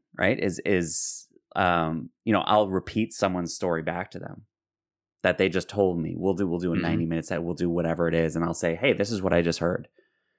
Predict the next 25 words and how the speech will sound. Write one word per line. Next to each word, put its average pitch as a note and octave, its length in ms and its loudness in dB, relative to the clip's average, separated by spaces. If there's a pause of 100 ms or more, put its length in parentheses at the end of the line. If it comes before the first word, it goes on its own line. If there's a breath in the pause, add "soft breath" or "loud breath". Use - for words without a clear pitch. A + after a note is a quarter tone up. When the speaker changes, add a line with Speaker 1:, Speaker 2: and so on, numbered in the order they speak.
(180)
Speaker 1:
This F#2+ 140 2
is F#2+ 80 0
how F#2+ 160 4
I E2 80 0
see E2 280 0
it." - 200 -8 (920)
And G#2+ 80 -2
they G2+ 80 0
say, F#2 400 -2 (280)
"My E2+ 220 0
goodness, E2 380 2
I F2 100 2
like, E2+ 240 -4 (160)
I F2+ 140 4
love D#2+ 240 0
that. - 260 -4
That F#2 240 4
sounded F2 320 2
amazing. E2 460 -2
Can G2 180 0
you G#2 140 6
just B2+ 240 2
come A#2 180 2
and G2 120 2
s-, - 160 -2